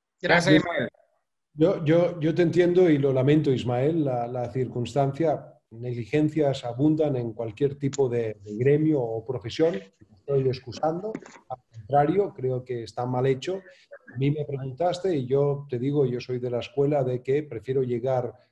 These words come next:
Speaker 3: más tarde, pero bien, a rápido y mal. Porque al final hay un viejo adagio que es árabe y que es muy cierto. La credibilidad crece lenta como una palmera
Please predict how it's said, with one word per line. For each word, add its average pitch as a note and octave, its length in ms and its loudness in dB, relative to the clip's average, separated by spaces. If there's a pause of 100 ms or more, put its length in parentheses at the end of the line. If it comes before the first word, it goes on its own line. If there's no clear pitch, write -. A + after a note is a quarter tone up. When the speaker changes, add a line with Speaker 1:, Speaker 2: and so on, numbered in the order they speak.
(120)
Speaker 3:
más C#3+ 260 -6
tarde, F#3 300 0 (280)
pero A2+ 180 -8
bien, E3+ 400 -4 (340)
a B2 120 -6
rápido D#3+ 720 -2
y C3 120 -4
mal. G2+ 400 -4 (380)
Porque B2 720 -6
al C#3 160 -8
final D#3+ 380 0
hay D#3+ 140 0
un C#3 180 -4
viejo C#3+ 300 -2
adagio E3+ 720 -2 (160)
que C3 100 -8
es C3 120 -6
árabe D3+ 520 -2
y C#3+ 100 -6
que C#3 120 -2
es A2+ 120 -6
muy F3+ 220 -2
cierto. A#2 580 -6 (400)
La B2 220 -4
credibilidad C#3 920 -2 (220)
crece C3+ 260 -4
lenta F#3 540 -4
como C#3+ 180 -8
una D#3+ 160 -6
palmera A#2+ 560 -6